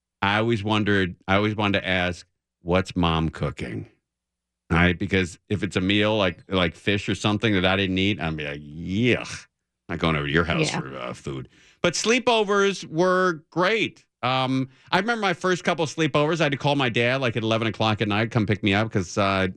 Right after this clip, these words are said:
Speaker 1: I wasn't vibing. But after that, I got used to it, and, uh, I loved, I loved sleeping
Speaker 2: How
Speaker 1: at,
Speaker 2: old
Speaker 1: uh,
Speaker 2: were you when you did that?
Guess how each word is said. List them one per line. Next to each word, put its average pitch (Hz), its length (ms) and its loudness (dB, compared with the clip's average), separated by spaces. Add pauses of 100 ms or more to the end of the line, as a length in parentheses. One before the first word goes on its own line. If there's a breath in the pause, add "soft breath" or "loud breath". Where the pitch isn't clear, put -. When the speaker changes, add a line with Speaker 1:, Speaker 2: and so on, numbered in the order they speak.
(140)
Speaker 1:
I 95 100 0
wasn't 98 320 2
vibing. 101 540 0 (440)
But 147 140 4
after 185 220 -2
that, 180 220 0
I 160 60 -2
got 143 180 0
used 147 240 0
to 156 120 2
it, - 80 -2
and, 151 120 0
uh, 143 220 2
I 135 60 2
loved, 143 400 0
I 107 60 0
loved 127 220 0
sleeping 156 280 0
Speaker 2:
How 233 180 4
Speaker 1:
at, - 60 0
Speaker 2:
old 233 220 2
Speaker 1:
uh, - 20 -4
Speaker 2:
were 233 80 0
you 180 240 -2
when 160 140 -2
you 151 80 -2
did 147 200 -4
that? 131 200 -2